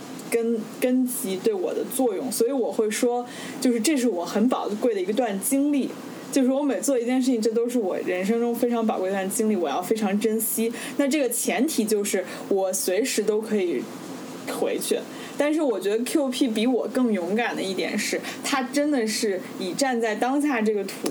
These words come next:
地的角度来考虑说自己如何面对未来，所以这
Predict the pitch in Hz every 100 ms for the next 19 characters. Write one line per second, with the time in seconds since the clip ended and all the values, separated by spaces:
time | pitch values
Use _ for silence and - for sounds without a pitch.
0 | 233 233 190 185 - - 196 175 190 214
1 | - - 202 190 208 190 208 202 - -
2 | 175 202 214 185 175 175 214 202 170 180
3 | 170 151 117 - - - - - - -
4 | 247 254 214 240